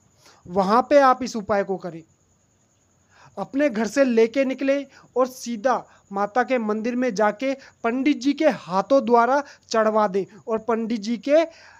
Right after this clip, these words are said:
पैर छू के आशीर्वाद लें, उनको दक्षिणा देकर माता रानी को बुलाकर ले आएं। वहाँ पे माता रानी से प्रार्थना करें कि माता रानी, हमारे ऊपर ये ये समस्या है,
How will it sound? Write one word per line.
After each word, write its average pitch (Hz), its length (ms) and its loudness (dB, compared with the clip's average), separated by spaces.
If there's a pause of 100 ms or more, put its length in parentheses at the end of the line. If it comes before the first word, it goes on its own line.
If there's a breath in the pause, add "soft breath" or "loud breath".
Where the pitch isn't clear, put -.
(280 loud breath)
पैर 226 220 0
छू 233 180 -6
के 262 120 -4
आशीर्वाद 240 560 0
लें, 277 140 -4
उनको 262 320 -2
दक्षिणा 240 500 -2
देकर 226 420 0 (320 loud breath)
माता 214 260 -2
रानी 240 280 -2
को 269 140 -2
बुलाकर 214 500 0
ले 226 180 0
आएं। 254 200 0
वहाँ 208 200 -2
पे 240 160 -2
माता 214 260 -4
रानी 208 240 -4
से 214 120 -6
प्रार्थना 202 520 -4
करें 311 320 0 (460 soft breath)
कि 254 80 -6
माता 208 320 -2
रानी, 277 220 -2
हमारे 262 320 -2
ऊपर 269 240 -4
ये 233 180 -4
ये 254 160 -2
समस्या 254 480 -8
है, 226 180 -10